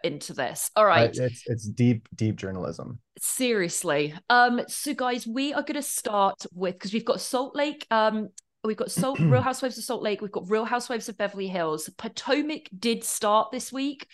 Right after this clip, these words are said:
Speaker 1: I'll chat a little bit about Potomac next week. There wasn't much that went on with it. It was just kind of the introductory episode, but we can talk about that next week.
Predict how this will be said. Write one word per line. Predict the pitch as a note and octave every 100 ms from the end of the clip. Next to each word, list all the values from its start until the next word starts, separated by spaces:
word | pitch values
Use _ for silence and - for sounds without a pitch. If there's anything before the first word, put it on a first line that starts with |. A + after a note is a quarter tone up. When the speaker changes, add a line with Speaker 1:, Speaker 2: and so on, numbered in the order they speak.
| - - -
Speaker 1:
I'll | C4+ C#4
chat | - F4+ F4+
a | C#4
little | C4+ C4+
bit | B3+
about | - A#3+ A3+
Potomac | - - A#3 G#3+ G3+ - - _ _
next | G#3+ G#3+ G#3+ G3 - G#3
week. | G3
There | A3+
wasn't | A3 C4+ C#4 C#4+
much | A3 G3 - -
that | E3+
went | E3+ E3 -
on | E3+ E3+
with | F#3 G3+
it. | G#3+
It | F3+
was | F3+
just | F#3
kind | - F3
of | E3+
the | D#3+
introductory | - D3+ F3 D3+ - D3
episode, | D#3 - F3+ E3
but | D#3+
we |
can | D#3+
talk | F#3 F#3
about | F3+ D3
that | C#3+
next | C3+ -
week. | D#3 -